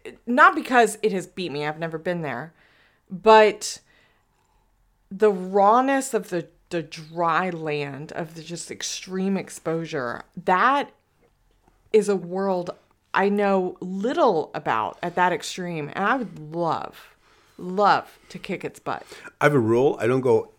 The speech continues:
Speaker 2: to, into anything that the words, um,
Speaker 1: Will fry
Speaker 2: start
Speaker 1: you.
Speaker 2: with,
Speaker 1: Death.
Speaker 2: that
Speaker 1: Death.
Speaker 2: start with death.
Speaker 1: <laughs> Death Valley.
Speaker 2: <laughs> Death for me is like, I don't go, I don't go in there.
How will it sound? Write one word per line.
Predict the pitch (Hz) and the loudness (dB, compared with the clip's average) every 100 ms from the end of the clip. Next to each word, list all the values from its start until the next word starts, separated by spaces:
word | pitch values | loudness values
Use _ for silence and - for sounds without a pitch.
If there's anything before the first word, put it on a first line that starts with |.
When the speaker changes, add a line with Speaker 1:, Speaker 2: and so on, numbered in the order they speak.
| - | -14
Speaker 2:
to, | 101 120 | -12 -2
into | 131 123 123 | 2 2 2
anything | 127 143 135 139 139 139 135 | 2 2 2 2 2 2 -2
that | - 110 110 110 98 | -2 2 2 0 -2
the | 104 | -2
words, | 101 113 110 104 - _ - | 4 4 4 0 -12 _ -8
um, | 104 98 | -4 2
Speaker 1:
Will | 104 | 0
fry | - 202 175 | 2 4 6
Speaker 2:
start | 175 127 | 8 6
Speaker 1:
you. | 117 | 6
Speaker 2:
with, | 214 | 6
Speaker 1:
Death. | 240 247 - - | 6 4 0 -12
Speaker 2:
that | 220 131 127 | 2 6 6
Speaker 1:
Death. | |
Speaker 2:
start | - 131 | 8 8
with | 120 113 | 8 6
death. | 110 117 - - 240 | 6 6 4 -2 -4
Speaker 1:
<laughs> | |
Death | - 226 220 - | 2 2 2 0
Valley. | 180 156 185 220 | 0 4 4 2
Speaker 2:
<laughs> | - | 6
Death | 147 160 - - - 139 131 | 8 8 6 -8 -10 -10 0
for | 147 143 | 6 8
me | 143 139 - | 10 8 8
is | 131 117 | 6 8
like, | 120 104 | 4 4
I | 110 117 | 2 0
don't | 101 127 127 123 | 4 6 6 6
go, | 131 120 113 110 - | 6 8 6 4 2
I | 113 | 0
don't | 117 120 | 0 2
go | 113 123 | 4 4
in | |
there. | 120 107 | 2 0